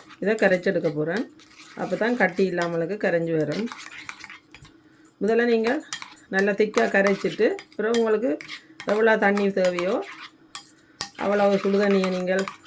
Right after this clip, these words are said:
சேர்த்தீங்கன்னு சொன்னா சரி. இல்லை நான் பார்த்தீங்கன்னு சொன்னா நான்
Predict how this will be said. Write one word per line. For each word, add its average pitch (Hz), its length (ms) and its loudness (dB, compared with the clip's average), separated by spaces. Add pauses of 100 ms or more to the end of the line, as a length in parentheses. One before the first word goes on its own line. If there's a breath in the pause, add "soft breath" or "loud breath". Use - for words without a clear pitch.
(200)
சேர்த்தீங்கன்னு 165 680 0
சொன்னா 165 240 -2
சரி. 165 280 2 (1000)
இல்லை 208 220 0
நான் 196 240 2
பார்த்தீங்கன்னு 190 440 2
சொன்னா 190 220 0
நான் 220 200 2